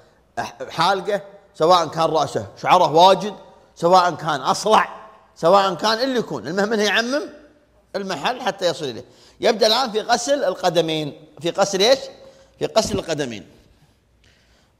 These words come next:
غسل القدمين يعمم الماء على محله، والمكان للي جالس مثلي ما يتيسر له.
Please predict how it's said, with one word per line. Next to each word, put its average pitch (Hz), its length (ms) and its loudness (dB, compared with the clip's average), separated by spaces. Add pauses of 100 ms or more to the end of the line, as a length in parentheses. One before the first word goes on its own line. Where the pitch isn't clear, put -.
غسل 254 220 4
القدمين 214 680 -2 (1300)
يعمم 208 540 2
الماء 160 500 -2
على 185 340 2
محله، 147 500 -4 (1400)
والمكان 143 720 -2 (500)
للي 117 320 -6
جالس 143 320 -2
مثلي 139 520 -8 (1300)
ما 139 180 -4
يتيسر 113 520 -4
له. 104 160 -6